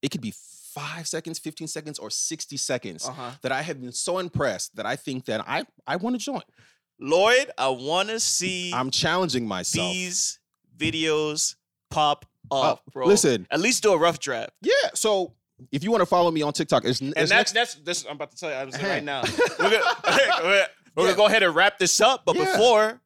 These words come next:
Speaker 1: Uh-huh.
Speaker 2: go ahead and plug the social media that you want us to know so that we can tap into your
Speaker 1: If you're looking
Speaker 2: content.
Speaker 1: for me and anything that has anything to do with me, it's gonna be Y A double L O Y D.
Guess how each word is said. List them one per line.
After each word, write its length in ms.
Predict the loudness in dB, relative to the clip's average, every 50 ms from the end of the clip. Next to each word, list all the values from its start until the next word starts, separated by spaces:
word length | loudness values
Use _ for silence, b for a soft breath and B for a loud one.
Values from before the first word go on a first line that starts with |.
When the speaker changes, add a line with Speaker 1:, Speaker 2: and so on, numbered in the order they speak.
| _ _ -8
Speaker 1:
Uh-huh. 260 | -6 -4 -4 -6 -6 -10 _ _ _ _ _ _ _ _ _ _ _ _ _ -4
Speaker 2:
go 100 | -2 0
ahead 140 | 0 0 -2
and 140 | -2 -6
plug 520 | -8 -8 -2 2 4 4 4 4 2 0 -4 _ _ _ -6
the 80 | -4 -2
social 420 | 0 0 0 0 0 0 -2 -4
media 240 | -4 -4 -4 -4 -2
that 180 | -4 -4 -6 -6
you 200 | -6 -4 -4 -2
want 200 | 0 0 -2 -2
us 140 | -2 -4
to 80 | -4 -4
know 180 | -4 -6 -4 -4
so 140 | -6 -6
that 180 | -6 -8 -8 -8
we 140 | -8 -10 -10
can 260 | -10 -10 -16 -16 -16 _
tap 240 | -12 -12 -12 -12 -12
into 200 | -16 -16 -12 -6
your 60 | 0 0
Speaker 1:
If 100 | 2 2
you're 120 | 2 0
looking 180 | 0 -2 -2 -4
Speaker 2:
content. 100 | -6 -4
Speaker 1:
for 120 | -4 -4
me 200 | -2 0 2 2
and 80 | 2 2
anything 300 | 2 2 0 0 0 0
that 100 | -2 -2
has 100 | -2 -4
anything 280 | -6 -10 -10 -8 -6 -6
to 80 | -6
do 160 | -4 0 2
with 180 | 2 2 2 0
me, 220 | -8 -8 -8 -8 -8
it's 140 | -8 -6 -4
gonna 180 | -2 -2 -2 0
be 360 | 0 2 2 2 0 -2 -4 -8
Y 420 | -6 -2 0 0 0 0 -2 -2 -2
A 400 | -2 -2 -2 0 -2 -2 -6 -8 -12 _ _ _ -2
double 280 | 0 2 2 2 2
L 140 | 2 2 2
O 100 | 2 2
Y 200 | 2 0 -2 -4
D. 320 | -6 -8 -8 -8 -10 -12